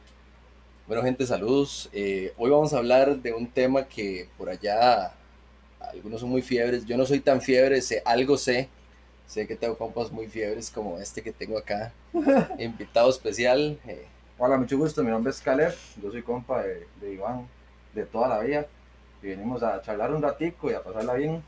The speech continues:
Speaker 1: Bueno, em, íbamos a hablar del, del,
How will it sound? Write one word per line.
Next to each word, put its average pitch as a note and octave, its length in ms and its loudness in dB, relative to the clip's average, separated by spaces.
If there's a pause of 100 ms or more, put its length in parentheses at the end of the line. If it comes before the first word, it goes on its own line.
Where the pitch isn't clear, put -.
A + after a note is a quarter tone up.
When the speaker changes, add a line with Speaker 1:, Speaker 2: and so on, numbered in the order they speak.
(1800)
Speaker 1:
Bueno, C3+ 400 0
em, G#2+ 640 -2 (260)
íbamos D3 280 6
a D#3+ 60 8
hablar C#3+ 340 8
del, D3 460 4 (320)
del, A2 280 -4